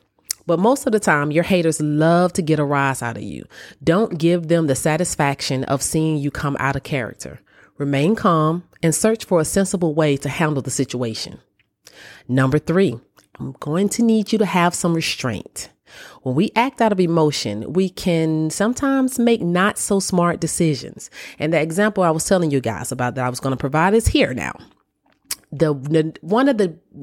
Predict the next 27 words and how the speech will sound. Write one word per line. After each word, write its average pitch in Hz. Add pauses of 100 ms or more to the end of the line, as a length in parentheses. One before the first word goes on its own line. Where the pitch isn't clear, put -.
(120)
I 180
would 208
say 202
this 185
is 160
on 151
the 143
top 160
three 151
li-, 139
the, 113 (120)
the 120
top -
three 143
of 123
the 120
list. - (520)
When 196
you 202
catch 196
your 165
mate 147
cheating, - (220)
okay? 139 (1120)
I 214 (180)
s-, -
been, 185